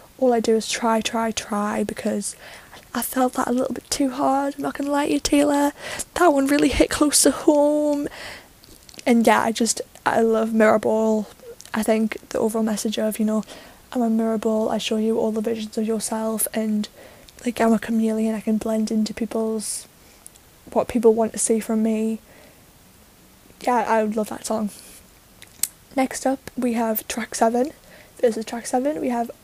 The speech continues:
ooh, what is it? I Wish You Would versus Seven. This, again, they're quite, they're very different songs, is what you should be realising by now. That Folklore and nineteen eighty-nine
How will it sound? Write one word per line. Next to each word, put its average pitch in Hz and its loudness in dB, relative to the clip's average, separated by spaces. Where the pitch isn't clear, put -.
ooh, 262 -2
what 240 -4
is 262 -4
it? 294 -6
I 262 8
Wish 277 4
You 311 4
Would 233 0
versus 220 -2
Seven. - -4
This, 320 2
again, 226 2
they're 311 6
quite, - -2
they're 262 12
very 247 0
different 226 2
songs, 233 -6
is 220 -4
what - -2
you 214 -2
should 214 2
be 226 -2
realising 233 -2
by 226 -2
now. 226 -2
That - -4
Folklore 247 2
and 233 -4
nineteen 233 0
eighty-nine 220 -2